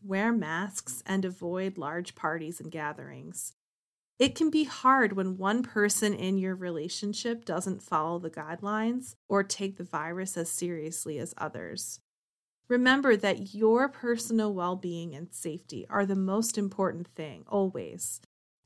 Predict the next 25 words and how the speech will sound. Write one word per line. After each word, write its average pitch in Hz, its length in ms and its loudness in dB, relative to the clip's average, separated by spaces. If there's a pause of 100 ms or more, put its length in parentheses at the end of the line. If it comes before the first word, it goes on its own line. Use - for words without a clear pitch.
And 226 120 8
you 247 220 4
have 285 240 2
the 233 100 4
right 226 260 0
to 226 100 -2
say 233 280 2
no 208 500 2
to - 140 -6
going 196 440 0
to 220 120 -4
parties, 196 600 0
gatherings, 180 640 -2
or 180 240 -2
events 170 580 -8
if 214 160 -6
you 220 160 4
don't 247 220 4
want 196 220 2
to 220 100 -2
go 208 420 0
or 175 120 -2
don't 180 340 -6
feel 180 220 -6
safe. - 560 -8